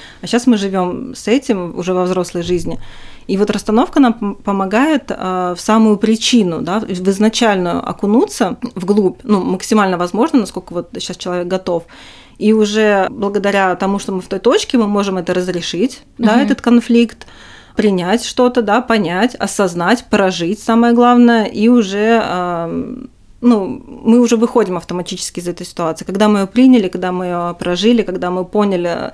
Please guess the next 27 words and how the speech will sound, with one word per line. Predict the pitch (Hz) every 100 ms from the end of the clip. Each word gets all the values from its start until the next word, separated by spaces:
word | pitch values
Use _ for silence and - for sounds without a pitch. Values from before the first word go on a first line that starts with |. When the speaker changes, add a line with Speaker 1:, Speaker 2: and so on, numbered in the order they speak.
| - - - _
Speaker 1:
что | - -
там, | 175 185 180 170 165 123 - - 269 - - - _ - _ - -
ну, | 214
Speaker 2:
Небезопасно. | 220 175 185 160 196
Speaker 1:
да, | 190 180 175 -
ну, | 240 269
как | 240
бы, | 220
э, | 233 196 196 196 202
не | 214
то, | 339
что | 370
небезопасно, | 262 202 190 202 220 185 - 180 - - -
что | - -
там | 208 220 220 226
нету | 277 277
опасности | 220 214 208 196 170 -
как | 165
раз-таки. | - 170 - 170 - -
Speaker 2:
Мгм. | 220 190 220 190 190 -
Speaker 1:
Вот. | 180 175 175 - - _ -
И | - 190 185
мы | 190 247
можем | 262 254 233
уже | 214
двигаться | 196 208 202 -
дальше. | 202 185 165 - 170